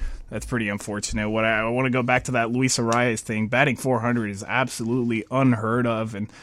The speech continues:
last night, like you said, batting three ninety-nine, raised it up to four oh one. That's, that's been huge. And we wanna talk about Ruiz doing things for no reason for a team who's got no, no chance is gonna be sold next season.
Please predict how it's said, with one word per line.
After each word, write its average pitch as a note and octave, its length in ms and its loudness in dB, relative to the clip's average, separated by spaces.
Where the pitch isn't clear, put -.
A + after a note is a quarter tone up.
last B2 320 0
night, B2+ 240 2
like A#2 180 -2
you A2+ 80 -6
said, B2+ 320 -2
batting A2 320 0
three B2+ 260 2
ninety-nine, B2 680 4
raised B2+ 300 0
it B2 40 0
up B2 140 -2
to B2+ 100 -8
four B2 360 0
oh A#2+ 80 0
one. B2+ 420 -2
That's, D#3 540 6
that's F3 320 10
been A2+ 200 2
huge. B2 340 4
And B2 100 2
we D3 80 6
wanna D#3 240 8
talk D#3 260 4
about C3 300 4
Ruiz C3+ 480 8
doing C3+ 300 6
things B2+ 260 4
for - 140 -2
no B2 120 4
reason B2 380 2
for A#2 160 -2
a A2 60 -2
team B2 380 2
who's A2+ 420 -6
got A#2 220 2
no, C3 260 4
no C#3+ 180 6
chance B2+ 520 2
is B2+ 180 -6
gonna C#3+ 160 6
be A#2 100 2
sold C3 340 2
next A2+ 220 0
season. A#2 400 -2